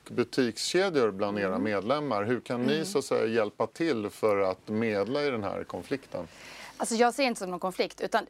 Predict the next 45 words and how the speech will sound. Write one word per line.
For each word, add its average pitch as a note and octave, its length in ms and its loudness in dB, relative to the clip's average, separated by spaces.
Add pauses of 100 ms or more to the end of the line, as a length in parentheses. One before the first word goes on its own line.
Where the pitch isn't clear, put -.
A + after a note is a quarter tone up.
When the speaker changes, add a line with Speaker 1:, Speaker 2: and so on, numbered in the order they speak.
Speaker 2:
det B3 160 4
vi A#3 260 0 (140)
gör E3 260 0
väldigt E3 300 -4
mycket, E3+ 260 -8
det D#4 120 4
är A#3+ 80 4
att - 120 -6
man B3 180 0
måste, C#4+ 340 -2 (420)
vi D#4 240 0
skapar - 420 2
ett - 160 -8
nätverk, F3 420 -2
vi B3 100 0
skapar C4+ 260 0
en D#3+ 60 -4
plattform - 640 -2 (160)
där F#3+ 180 2
bägge E3+ 320 -2
parter - 340 -8
möts. - 520 -6 (340)
Och - 260 -2
det G3+ 100 2
bästa F#3+ 420 0
exemplet - 520 -8
skulle E3+ 220 -6
jag F#3 100 -4
säga, - 380 -8
det A3+ 120 2 (100)
är D#3+ 180 0
Speaker 1:
Mm. G2+ 120 -6
Speaker 2:
att - 180 -8
man F3 120 -2
får, A3+ 440 0 (200)
man A3+ 220 2
får A#3+ 260 2
igång C4 420 2
den A#3 160 -2
här D3 380 -4
dialogen D#3+ 880 -4 (280)
så - 120 -6
att F#3 100 -2
man E3 100 -6
verkligen D#3 500 -4